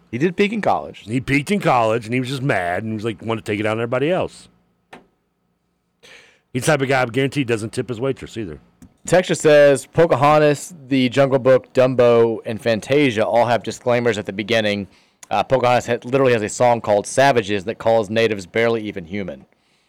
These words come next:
Speaker 1: It, there are, having watched Pocahontas for the first time in twenty-three
Speaker 2: When did
Speaker 1: years.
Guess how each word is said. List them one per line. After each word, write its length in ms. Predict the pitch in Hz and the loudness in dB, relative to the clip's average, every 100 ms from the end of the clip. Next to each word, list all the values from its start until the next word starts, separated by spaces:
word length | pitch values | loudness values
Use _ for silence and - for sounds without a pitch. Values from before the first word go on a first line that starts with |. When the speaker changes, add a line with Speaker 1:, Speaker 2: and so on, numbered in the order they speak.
| - - - | -18 -18 -8
Speaker 1:
It, 160 | - 190 - 160 | -6 -6 -6 0
there 160 | 202 | 4
are, 320 | 185 160 147 - | 6 6 4 0
having 340 | - 147 151 | 0 0 2
watched 260 | 135 139 - | 2 0 2
Pocahontas 480 | 151 143 131 123 117 | 0 2 2 2 0
for 100 | 123 | -2
the 60 | |
first 260 | 117 127 113 | 0 2 2
time 200 | 120 113 | 0 0
in 160 | 107 101 | -2 -6
twenty-three 360 | - 131 120 - | -4 -2 0 2
Speaker 2:
When 80 | 113 | 2
did 80 | |
Speaker 1:
years. 100 | 110 | 2